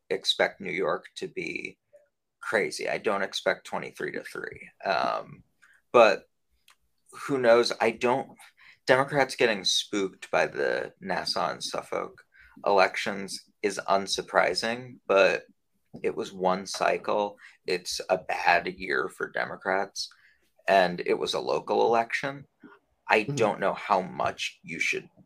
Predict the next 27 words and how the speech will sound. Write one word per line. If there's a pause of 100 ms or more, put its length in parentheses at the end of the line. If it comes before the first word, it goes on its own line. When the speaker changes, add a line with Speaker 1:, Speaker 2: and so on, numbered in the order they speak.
(100)
Speaker 1:
be (180)
taking
from
that. (100)
Um, (280)
obviously,
something
to
keep
in
mind,
but
if
you're
gonna
base
your
entire
redistricting
plan (340)
around
that, (320)
that
seems
dubious. (420)
Speaker 2:
Mm-hmm. (1800)
Definitely.